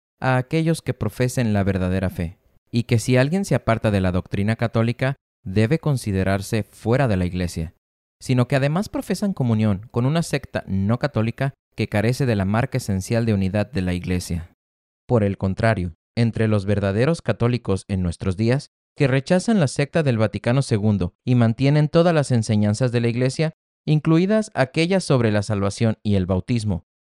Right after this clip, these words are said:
aunque seamos un remanente durante esta gran apostasía profetizada,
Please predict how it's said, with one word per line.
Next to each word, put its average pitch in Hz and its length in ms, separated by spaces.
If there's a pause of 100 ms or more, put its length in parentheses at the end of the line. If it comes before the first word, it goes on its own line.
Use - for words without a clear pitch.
(140)
aunque 107 400
seamos 117 600
un 135 160
remanente 120 600
durante 95 460
esta 98 220
gran 117 240
apostasía 104 640
profetizada, 131 720